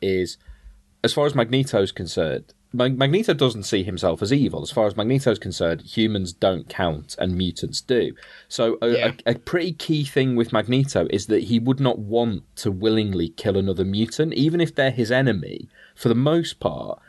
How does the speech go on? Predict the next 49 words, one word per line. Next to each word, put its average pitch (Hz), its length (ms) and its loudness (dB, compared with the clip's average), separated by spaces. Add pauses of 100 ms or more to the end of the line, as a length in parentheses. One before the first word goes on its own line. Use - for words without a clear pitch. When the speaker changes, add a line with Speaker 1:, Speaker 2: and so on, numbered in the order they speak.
(120)
Speaker 1:
Magneto's 123 500 2
not 113 320 0
gonna 110 140 0
go 101 180 4
round 92 480 2
trying 98 200 0
to 95 60 2
kill 92 420 0
the 87 140 0
X-Men. - 600 -4 (480)
He, 117 140 2
he, 120 260 0
he 117 160 0
doesn't 135 260 0
want 110 140 2
the 113 80 4
X-Men 101 360 0
to 95 120 -10
stop 175 320 0
him, 82 340 -6
but 104 140 4
it's, - 220 -2
it's 98 180 0
people 120 540 0
who 95 160 0
he's 90 180 -6
trying 92 300 2
to - 100 -12
kill. 120 240 -2 (220)
And 101 100 2
I - 20 -2
think 147 200 0
in 147 100 2
the 135 60 2
first 135 340 0
film 104 180 2
you 98 80 -2
do 98 160 4
have 104 200 2
that - 160 0
slight 104 280 2
issue 98 300 -2
where, 90 260 2
like, 87 180 -2
he's 92 200 -8
willing 98 340 0
to - 120 -14
sacrifice - 680 0
Rogue 92 560 0